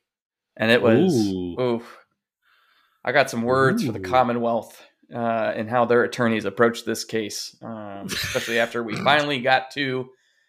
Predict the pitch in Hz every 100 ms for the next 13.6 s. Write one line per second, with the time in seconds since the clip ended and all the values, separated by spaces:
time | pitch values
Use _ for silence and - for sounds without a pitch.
0 | _ _ - 120 143 135 135 135 - 127
1 | 139 135 127 127 123 117 117 - - -
2 | _ - 120 117 113 110 107 - _ _
3 | _ _ _ _ _ _ _ _ _ -
4 | 120 101 104 101 90 _ - 120 117 107
5 | 104 - 147 120 117 - - _ _ _
6 | _ _ 117 92 - 120 110 - 123 110
7 | 110 107 101 - - - 113 110 104 104
8 | 104 98 95 92 _ _ _ 117 120 113
9 | 98 98 107 104 107 98 _ _ - 113
10 | 117 107 107 101 98 _ _ _ - _
11 | _ - 117 113 101 92 92 92 _ _
12 | _ _ _ _ _ 113 110 107 107 -
13 | 120 123 127 120 117